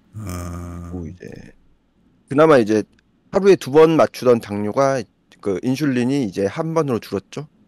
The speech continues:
Speaker 2: 조금씩 조금씩 나아지고.
Speaker 1: 어, 그래요?
Speaker 2: 그리고 다행인 거는 고양이 당뇨는 완치가 가능하대요.
Speaker 1: 어, 그러면은 또 심윤수 작가님 또 사람보다 고양이 좋아하시는데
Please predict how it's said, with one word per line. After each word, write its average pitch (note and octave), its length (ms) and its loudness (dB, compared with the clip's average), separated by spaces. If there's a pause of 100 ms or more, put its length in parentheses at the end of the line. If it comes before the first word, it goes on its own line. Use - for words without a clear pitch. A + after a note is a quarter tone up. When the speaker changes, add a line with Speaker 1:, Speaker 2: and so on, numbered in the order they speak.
(280)
Speaker 2:
조금씩 G3 280 -6
조금씩 E3 300 -8
나아지고. G#2 600 0 (300)
Speaker 1:
어, D#3+ 200 6
그래요? C3 300 2
Speaker 2:
그리고 F3+ 140 4
다행인 E3 360 2
거는 D3 460 4 (240)
고양이 D#3+ 400 6
당뇨는 A#2+ 380 -2
완치가 F#2+ 340 -4
가능하대요. G2 520 -8 (960)
Speaker 1:
어, F3 560 4 (220)
그러면은 B3 560 6
또 G#3+ 360 4
심윤수 C4 440 2
작가님 G3+ 480 2
또 F3+ 180 4
사람보다 A#3 420 4
고양이 E3+ 320 2
좋아하시는데 B2+ 960 2